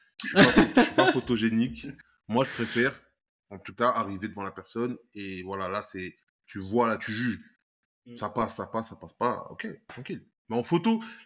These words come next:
Speaker 1: hey, les gens, ils peuvent se porter des jugements, tu vois, un peu bêtes, juste,
Speaker 3: Ouais.
Speaker 1: euh, sur la photo.
Speaker 3: Et
Speaker 1: T'as
Speaker 3: puis
Speaker 1: mis, t'as mis un vêtement trop serré, t'as mis un truc qui te va pas, t'as
Speaker 3: Ouais.
Speaker 1: Allez, dégage. Alors qu'en fait, euh, en vrai, c'est des photos qu'on m'a pris comme ça en sauvage et je l'ai posté parce que j'ai rien à poster, tu vois.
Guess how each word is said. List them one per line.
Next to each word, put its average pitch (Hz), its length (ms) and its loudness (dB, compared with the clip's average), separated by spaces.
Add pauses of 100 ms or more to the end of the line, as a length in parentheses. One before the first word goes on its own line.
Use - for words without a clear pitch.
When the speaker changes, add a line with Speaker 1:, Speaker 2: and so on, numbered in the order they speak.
(180)
Speaker 1:
hey, 202 300 2
les 143 120 4
gens, 214 100 2
ils 170 40 0
peuvent 139 120 -2
se - 60 -12
porter - 280 -6
des 131 120 -2
jugements, 156 500 -4
tu - 60 -10
vois, 156 100 -4
un 123 40 -4
peu 120 140 -4
bêtes, 165 360 -2
juste, 131 200 -8
Speaker 3:
Ouais. 131 100 0
Speaker 1:
euh, 117 80 0
sur 117 140 -8
la 117 60 -8
photo. 139 400 -4 (180)
Speaker 3:
Et 139 100 0
Speaker 1:
T'as 113 80 0
Speaker 3:
puis 113 80 0
Speaker 1:
mis, 123 340 -2 (160)
t'as 131 80 4
mis 139 120 4
un 135 260 2
vêtement 139 300 2
trop 135 240 -6
serré, 151 480 0
t'as - 120 -4
mis 139 120 -2
un 131 100 -4
truc 147 200 -10
qui 123 160 -10
te - 40 -10
va 131 140 -2
pas, 160 340 -4
t'as 139 100 -12 (440)
Speaker 3:
Ouais. 123 180 -8
Speaker 1:
Allez, 123 260 -2 (140)
dégage. 120 460 0
Alors 113 220 -6
qu'en 113 160 -8
fait, 147 260 -4
euh, 104 180 -8
en 95 40 -12
vrai, 120 180 -10 (640)
c'est 95 100 -20
des 107 80 -8
photos 117 300 -2
qu'on 113 160 -2
m'a 110 120 2
pris 110 160 -10
comme 113 160 -6
ça 127 120 -8
en 113 40 -8
sauvage 113 460 -4
et 104 220 -6
je 92 100 -12
l'ai 104 60 -10
posté 110 300 -10
parce 101 140 -12
que 101 120 -20
j'ai 101 100 -6
rien 104 140 -6
à 98 60 -6
poster, 123 280 -10
tu - 100 -16
vois. 101 120 -12